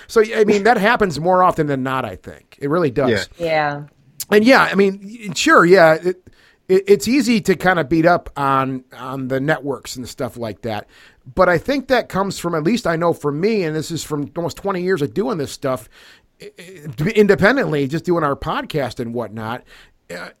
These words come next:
Speaker 1: I like, there is, there's a certain thing with being an independent like that. And
Speaker 2: Mm-hmm.
Speaker 1: it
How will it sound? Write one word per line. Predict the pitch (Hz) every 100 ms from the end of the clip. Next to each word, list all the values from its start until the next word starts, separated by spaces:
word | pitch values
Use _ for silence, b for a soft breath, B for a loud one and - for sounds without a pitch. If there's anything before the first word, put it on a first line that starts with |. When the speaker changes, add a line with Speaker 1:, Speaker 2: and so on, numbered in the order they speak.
| _ _ _ -
Speaker 1:
I | 196
like, | 208 240 254 - - 202 185
there | 185 214
is, | 175
there's | 202 185
a |
certain | 185 220 208 196 185 185
thing | 170 202 202
with | 196
being | 226 269
an | 214
independent | 160 139 - 123 110
like | 117 113 -
that. | 107 90 - B B
And | 175 180 170 165
Speaker 2:
Mm-hmm. | 113 104
Speaker 1:
it | 175